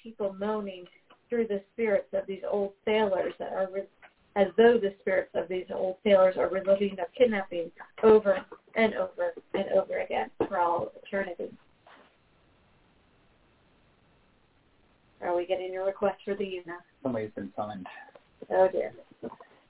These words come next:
Speaker 1: Una's been enjoying the, the box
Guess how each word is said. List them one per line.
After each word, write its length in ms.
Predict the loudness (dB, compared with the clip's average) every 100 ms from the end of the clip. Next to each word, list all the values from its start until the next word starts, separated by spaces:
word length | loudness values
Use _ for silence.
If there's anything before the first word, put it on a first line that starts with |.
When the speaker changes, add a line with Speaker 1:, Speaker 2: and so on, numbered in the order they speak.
| _ _ 2
Speaker 1:
Una's 320 | 4 6 6
been 120 | 4 2
enjoying 580 | 0 0 2 2 -2 -8
the, 80 | -12 -16 -8 -4
the 120 | 2
box 300 | 4 4